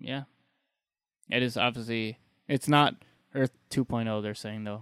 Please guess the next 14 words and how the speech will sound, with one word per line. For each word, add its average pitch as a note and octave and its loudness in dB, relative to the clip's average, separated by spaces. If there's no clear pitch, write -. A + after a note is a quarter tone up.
It A2 -2
is A2 -2
significantly A#2 -4
heavier A2 -2
and G#2 -8
has A2 -4
a A2+ -20
different G#2+ -8
atmospheric G#2+ -10
composition. A2+ -12
So B2+ -6
that's E3 -4
kinda B2 -4
cool. A2+ -12